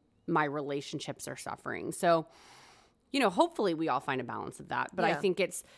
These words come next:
Speaker 1: for me, success became, like, a unrealistic thing.
Speaker 2: Mm-hmm.
Speaker 1: And so it, it really was important for me to redefine what that was and also give myself a break.
Speaker 2: Yeah.
Speaker 1: <laughs> When everything wasn't perfect all the time. Um, and so, yeah,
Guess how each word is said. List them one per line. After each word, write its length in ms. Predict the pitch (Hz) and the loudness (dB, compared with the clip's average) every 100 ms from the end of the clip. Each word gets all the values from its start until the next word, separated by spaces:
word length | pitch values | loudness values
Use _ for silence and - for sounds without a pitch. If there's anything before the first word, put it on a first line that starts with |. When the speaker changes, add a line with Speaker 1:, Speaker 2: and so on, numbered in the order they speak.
| - - | -20 -4
Speaker 1:
for 120 | 208 | 2
me, 360 | 202 196 190 - | 4 6 4 2
success 440 | - 170 190 180 | -6 -2 0 0
became, 280 | 185 185 156 | -2 -2 -2
like, 100 | 147 | 0
a 140 | 151 - | -2 -2
unrealistic 720 | 180 190 180 156 143 - - | 0 2 2 0 -4 -4 -14
thing. 340 | - - - 175 _ - | -10 -10 -10 -16 _ -8
Speaker 2:
Mm-hmm. 220 | 202 208 | -6 -4
Speaker 1:
And 160 | 269 180 | -2 0
so 140 | 202 | 2
it, 200 | 170 - - _ | 2 0 -16 _
it 280 | - 170 - | 0 0 0
really 340 | 185 202 202 | 0 2 4
was 180 | 180 175 | 2 0
important 440 | 170 - 160 156 | -2 0 -2 -2
for 120 | - 156 | -2 -2
me 200 | 156 151 | 0 0
to 60 | |
redefine 640 | 139 151 147 - 143 139 143 | -2 -4 -6 -4 -4 -2 -2
what 200 | 139 - | -4 -2
that 220 | 131 - | -4 -2
was 520 | 147 143 156 170 170 | 0 0 0 -2 -8
and 120 | - 165 | -4 -2
also 300 | 151 - 156 | -2 -2 -4
give 220 | 143 135 | -4 -4
myself 320 | 147 - 143 | -6 -6 -10
a 80 | 131 151 _ | -12 -18 _
break. 420 | - 117 208 - - _ - | -6 -6 -6 -12 -20 _ -4
Speaker 2:
Yeah. 260 | 196 262 170 - | -2 -2 -4 -8
Speaker 1:
<laughs> 120 | - | -12
When 200 | - 208 - | 6 6 6
everything 640 | 175 185 208 196 196 185 170 | 2 2 0 2 2 4 2
wasn't 320 | 156 160 - | 0 -2 -6
perfect 360 | - 143 175 | -10 -8 -4
all 140 | 175 185 | -2 -2
the 80 | 202 | -2
time. 420 | 214 220 226 247 - - - - | 0 0 0 -4 -10 -20 -20 0
Um, 380 | - 202 196 185 _ - | 6 6 4 -2 _ -4
and 80 | |
so, 80 | 233 | 0
yeah, 380 | 285 254 381 - | 2 4 4 4